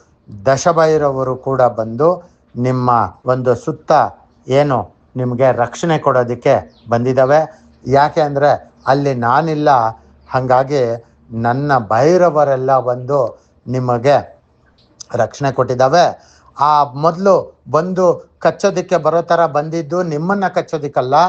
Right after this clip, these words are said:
ನಿಮ್ಮ ಸುತ್ತ ಇದ್ದಂಥ ದುಷ್ಟ ಶಕ್ತಿಗಳನ್ನ ಕಚ್ಚಿ, ಆ ದುಷ್ಟ ಶಕ್ತಿಗಳನ್ನ ಓಡಿಸಿ, ಆಮೇಲೆ ಅವರೆಲ್ಲ ಕಾವಲು ಕೂತ್ಕೊಂಡು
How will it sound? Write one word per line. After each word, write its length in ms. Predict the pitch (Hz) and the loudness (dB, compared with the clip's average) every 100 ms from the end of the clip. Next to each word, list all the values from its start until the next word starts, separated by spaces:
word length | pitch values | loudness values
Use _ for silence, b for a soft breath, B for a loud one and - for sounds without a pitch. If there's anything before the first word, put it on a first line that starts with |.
| 180 b b - | -2 b b -6
ನಿಮ್ಮ 280 | 156 165 151 | -4 -2 0
ಸುತ್ತ 340 | 226 233 - | 0 0 0
ಇದ್ದಂಥ 460 | 202 165 175 175 156 | 0 0 -4 -2 -4
ದುಷ್ಟ 400 | 131 190 190 185 | -2 -4 -2 -8
ಶಕ್ತಿಗಳನ್ನ 760 | - 190 185 220 190 170 151 | -4 -4 -2 -2 0 -2 -2
ಕಚ್ಚಿ, 540 | 135 190 190 190 117 b b b _ | -4 -6 -2 -4 -4 b b b _
ಆ 140 | 135 | -2
ದುಷ್ಟ 300 | 131 160 - | -2 -6 -8
ಶಕ್ತಿಗಳನ್ನ 640 | 180 180 175 190 185 175 170 | -6 -4 -4 0 2 2 2
ಓಡಿಸಿ, 720 | 139 127 208 202 190 123 - b _ | 2 2 2 0 -4 -4 -6 b _
ಆಮೇಲೆ 320 | 139 165 156 | -2 0 2
ಅವರೆಲ್ಲ 540 | 139 139 156 214 208 185 | 2 0 -4 -2 0 0
ಕಾವಲು 580 | 185 175 170 202 190 - | 0 2 2 2 -2 -6
ಕೂತ್ಕೊಂಡು 680 | 165 - 175 180 180 117 | -10 -4 -4 0 -2 -4